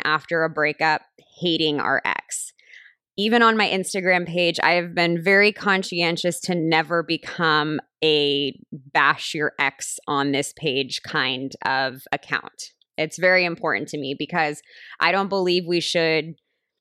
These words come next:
you know, once we are able to let go of a relationship, we shouldn't, you know, continue trashing them or bashing them, talking poorly about them.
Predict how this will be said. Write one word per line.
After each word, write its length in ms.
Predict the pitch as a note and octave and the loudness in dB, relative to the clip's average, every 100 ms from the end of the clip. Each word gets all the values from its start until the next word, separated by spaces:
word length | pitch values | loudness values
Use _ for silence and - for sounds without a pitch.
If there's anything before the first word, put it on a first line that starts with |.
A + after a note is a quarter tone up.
| _ _ _ | _ _ _
you 100 | E3+ | 0
know, 100 | D#3+ | 2
once 320 | D#3 F#3+ G3 G3 | 6 4 2 0
we 100 | F3+ | 2
are 80 | |
able 220 | D#3+ E3+ F3 | 4 2 2
to 80 | |
let 220 | E3+ - E3 | 0 0 2
go 200 | F#3+ A#3+ | 2 2
of 80 | |
a 80 | G#3 | 2
relationship, 640 | F3 E3+ E3 E3+ E3+ E3+ E3 | 0 2 0 -2 -4 -2 -2
we 140 | E3+ | -2
shouldn't, 400 | D#3+ F3 F3 - - _ | 0 -2 -2 -8 -14 _
you 100 | F3 | -4
know, 140 | D#3 D3 | -2 -2
continue 480 | F3 E3 E3+ D#3 D3+ | -2 -2 -2 -2 0
trashing 560 | B3+ A#3 A3 G3+ G3 | 4 4 2 -4 -4
them 280 | F3 E3+ D#3 | -2 -2 -2
or 80 | C#3+ | -4
bashing 580 | C#3+ A3 A3+ - F#3 F3+ | 0 2 2 -2 -6 -2
them, 440 | E3+ E3+ E3 E3 | 0 0 -2 -4
talking 400 | - D3+ C3+ D3 | -4 -6 -6 -8
poorly 440 | - G#3 G3+ G3 F#3+ | -4 -2 0 0 0
about 340 | F#3 F3+ - | 2 0 0
them. 360 | F3+ F3+ F3+ | 0 0 -2